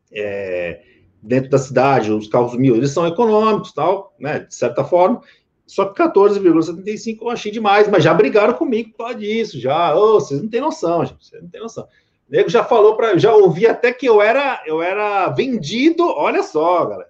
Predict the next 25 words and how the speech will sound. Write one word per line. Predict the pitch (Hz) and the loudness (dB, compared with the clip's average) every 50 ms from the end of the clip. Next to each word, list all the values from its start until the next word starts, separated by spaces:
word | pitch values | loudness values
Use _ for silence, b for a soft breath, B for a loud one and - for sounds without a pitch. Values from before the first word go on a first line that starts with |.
| _ 98 | _ _
olha | 110 143 233 254 | -16 -16 -16 -16
só, | - - 107 | -20 -20 -20
eu | 113 113 147 | -16 -12 -10
era | 175 214 202 | -6 -6 -4
vendido | 151 190 254 285 262 - 170 160 190 208 226 220 269 269 | -4 -4 -4 -4 -6 -8 -8 -10 -10 -10 -8 -8 -8 -8
pros | - - 233 320 - | -6 -6 -6 -4 -2
<laughs> | |
fabricantes | - 339 320 247 - 330 - - - 233 262 320 - 247 220 | -2 -2 -2 -2 -6 -10 -8 0 2 4 4 2 0 -8 -8
de | 226 269 | -6 -4
veículo, | 262 320 285 226 262 330 320 - 330 - _ _ _ _ _ _ _ _ _ _ _ _ - | -4 -2 -2 2 2 2 0 0 -10 -18 _ _ _ _ _ _ _ _ _ _ _ _ -8
né? | 156 214 233 | -4 0 2
Eu | 185 190 | 2 2
representava | 214 185 220 220 - 233 226 214 254 233 269 - - 190 202 226 240 262 254 262 233 | 2 2 0 0 0 -2 -2 -2 -2 -4 -4 -6 -10 -8 -6 -4 -4 -4 -6 -6 -4
lá | 220 240 247 | -2 -2 -2
o | 254 | -2
fabricante | - 240 226 - 277 143 _ - 185 233 240 247 247 | -4 -4 -4 -4 -4 -4 _ 0 0 0 0 -2 -8
de | 254 226 | -12 -8
veículo, | 214 233 208 202 208 214 240 233 | -2 -2 0 0 -2 -4 -6 -8
eu | 220 | -8
ficava | _ - 226 220 | _ -8 -8 -6
fazendo | 220 208 202 208 214 220 | -6 -4 -2 -2 -2 -2
uma, | 220 214 208 190 180 - b b b b b _ | -4 -4 -6 -6 -6 -8 b b b b b _
uma | - 156 151 - | -14 -14 -10 -2
propaganda | - 190 196 - - 170 180 202 208 196 | -2 -2 -2 -2 -4 -2 -2 -2 -2 -2
mentirosa, | 202 214 - - 262 240 185 190 226 240 226 196 156 135 113 95 - | -6 -8 -8 -2 2 4 4 6 6 6 4 4 2 0 -6 -10 -12